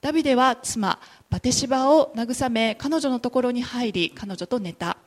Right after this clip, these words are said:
彼女が男の子を産んだ時、彼はその名をソロモンと名付け、主はその子を愛されたので、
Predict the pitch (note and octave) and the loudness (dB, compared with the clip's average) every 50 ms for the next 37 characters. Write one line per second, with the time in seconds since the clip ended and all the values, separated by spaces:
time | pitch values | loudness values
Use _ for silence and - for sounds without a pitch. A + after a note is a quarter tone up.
0 | _ _ - - - - - - _ - - A#3+ A#3+ A3 - G3 - F#3 F#3+ - | _ _ -20 -20 -20 -20 -20 -20 _ -10 -6 -4 -4 -4 -4 -4 -4 -2 -2 -2
1 | B3+ B3+ D#4+ E4 E4 D#4 E4 - C4 C4 D4+ D#4+ C#4+ - A3 G#3 G#3 G#3 G3 - | 0 0 2 2 2 0 2 4 6 8 8 6 6 4 0 -4 -4 -4 -6 -6
2 | G#3+ G3 - - G#3+ G#3+ - - _ _ _ _ _ - - G#3+ G3+ F#3 E3+ F3+ | -6 -8 -6 -6 -4 -4 -4 -6 _ _ _ _ _ -10 -6 -4 -2 -2 -4 -4
3 | - - G#3 A3 A3+ A3 - _ _ G3+ G3 F#3+ F#3 F3+ F#3 F#3 - - - - | -6 -4 -2 -2 -2 -2 -4 _ _ -10 -8 -6 -4 -2 -2 -2 -4 -6 -4 0
4 | C4+ D#4 E4+ D4+ C4+ A3 F#3+ - - - - D#4 D4+ - - - - G3 F3 - | 2 4 4 4 4 2 0 -2 -4 -2 0 2 2 0 -2 -6 -16 -14 -14 -14
5 | - - - F#3+ G#3 A3+ - - - - _ - - - - A#3 G#3 F#3 F3+ - | -12 -8 -6 -4 -4 -4 -6 -10 -18 -20 _ -6 -4 -2 0 0 0 -2 -4 -6
6 | - - A3+ A#3+ C#4 C#4+ - - D4+ D4 D4 - - - G#3 G#3 - - G#3+ G3+ | -8 -8 -6 -4 -4 -4 0 2 4 6 6 4 2 0 -6 -4 -4 -4 -4 -4
7 | F#3+ - F3 E3 D#3+ D#3 D#3 E3+ A3+ C4+ - | -6 -8 -10 -10 -10 -8 -4 -2 -2 -2 -2